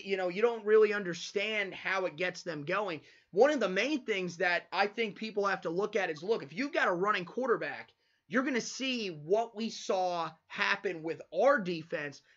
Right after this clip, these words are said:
against Virginia. You saw as the game crept on, Miles Dorn and J K Britt started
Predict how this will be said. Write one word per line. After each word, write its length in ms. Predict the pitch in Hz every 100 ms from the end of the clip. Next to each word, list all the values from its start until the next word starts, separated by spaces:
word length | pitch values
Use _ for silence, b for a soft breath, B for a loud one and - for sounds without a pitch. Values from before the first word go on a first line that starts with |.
| -
against 380 | 175 208 208 156
Virginia. 600 | 175 147 190 220 160 - _ _ _ _ _ _ -
You 140 | 202
saw 540 | 233 - 269 277 254 220
as 200 | 196 170
the 100 | 170
game 360 | 156 190 233 240
crept 420 | - 247 233 -
on, 420 | 254 214 151 123 127
Miles 500 | 170 202 233 233 170
Dorn 420 | 214 226 226 220 -
and 180 | 185 175 160 131
J 240 | 196 214
K 240 | 226 226
Britt 460 | 175 180 240 208 -
started 520 | - 208 202 196 165